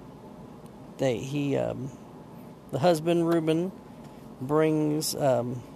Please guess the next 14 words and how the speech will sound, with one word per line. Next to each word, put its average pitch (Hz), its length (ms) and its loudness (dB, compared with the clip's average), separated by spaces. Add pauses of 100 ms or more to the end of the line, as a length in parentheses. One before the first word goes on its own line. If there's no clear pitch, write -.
(220)
gives 151 200 0
him 156 100 0
some 160 180 0
water, 143 300 6
brings 139 340 4
him 151 140 2
back 139 340 4
to 156 100 0
the 143 380 2 (600)
house. 143 560 2 (880)
They 147 180 4
bathe 139 640 2
and, 135 320 0 (680)
um, 120 420 0